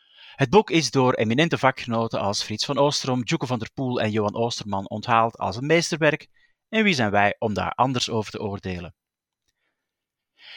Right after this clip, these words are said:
Dit is de eerste aflevering van Leest Spreekt met alleen maar mannen achter de microfoon. Maken we zeker geen gewoonte van.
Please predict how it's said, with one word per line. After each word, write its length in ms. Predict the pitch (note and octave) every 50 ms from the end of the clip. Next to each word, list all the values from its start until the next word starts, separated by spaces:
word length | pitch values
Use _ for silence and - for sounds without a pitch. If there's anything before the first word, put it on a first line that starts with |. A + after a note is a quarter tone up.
| -
Dit 160 | - F#3+ G#3+
is 140 | A3 G#3+ E3+
de 200 | D3+ F3 F3 - -
eerste 380 | D3 D#3+ G#3+ B3 - - -
aflevering 580 | - C3 - - B2 A2 G#2 F#2 G#2+ D3 D#3 -
van 200 | - G2+ G2+ G2
Leest 260 | F#2 G2+ F#2+ G2+ -
Spreekt 520 | - - - - G#2 G#2+ C3 - - - - -
met 220 | C#3+ D#3+ E3 -
alleen 320 | - E3 D3+ C#3 B2+ B2+
maar 340 | C3+ C3 C3 D3 D3 - - _
mannen 440 | C3 D3+ F3 F#3+ F3 B2 G2 - _ _
achter 340 | _ - C#3 - - - A2+
de 80 | B2+
microfoon. 640 | A#2+ A#2+ A#2 - A#2+ A2 - - G2+ F2+ F2 D#2+ - _ _ _ _ _ _ _ _
Maken 220 | - F#2+ F#2+ - G#2+
we 60 | -
zeker 260 | - D3+ C#3+ - -
geen 200 | A2 B2 A#2+ B2
gewoonte 360 | A#2+ C#3 D#3 E3 F3+ E3+ E3+
van. 240 | C#3+ D3 D3 D3 C#3+